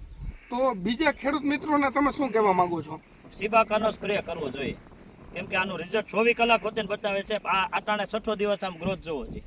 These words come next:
Speaker 1: હા, બરોબર.
Speaker 2: મરચી પાછળ પૂરી થઈ ગઈ હતી, ઈ પણ
Speaker 1: હમ.
Speaker 2: સારી થઈ ગઈ છે. ઈ લગભગ પચાસ ટકા, સો ટકા વહી ગઈ હતી, પચાસ ટકા સારી થઈ ગઈ છે.
Speaker 1: હા, બરોબર.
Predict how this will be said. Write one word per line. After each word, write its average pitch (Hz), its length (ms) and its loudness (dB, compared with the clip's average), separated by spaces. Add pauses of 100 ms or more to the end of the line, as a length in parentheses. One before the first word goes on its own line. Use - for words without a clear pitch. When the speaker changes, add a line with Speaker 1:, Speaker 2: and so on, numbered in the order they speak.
(160)
Speaker 1:
હા, 156 160 2
બરોબર. 185 340 0 (300)
Speaker 2:
મરચી 220 440 4
પાછળ 202 380 2
પૂરી 214 280 0
થઈ 196 160 -2
ગઈ 180 120 -2
હતી, 175 120 -8
ઈ 190 320 -2
પણ - 140 -2
Speaker 1:
હમ. 190 80 0
Speaker 2:
સારી 190 300 2
થઈ 139 160 -4
ગઈ 117 140 -10
છે. 135 100 -10
ઈ 185 360 -4
લગભગ 185 320 -8 (640)
પચાસ 202 280 0
ટકા, 196 260 0
સો - 440 -4
ટકા 226 260 0
વહી 233 120 2
ગઈ 233 100 0
હતી, 202 100 -2
પચાસ 208 280 -4
ટકા 196 180 -6
સારી 165 300 -2
થઈ 131 120 -6
ગઈ 107 140 -12
છે. - 80 -20
Speaker 1:
હા, 156 180 -2
બરોબર. 180 340 -2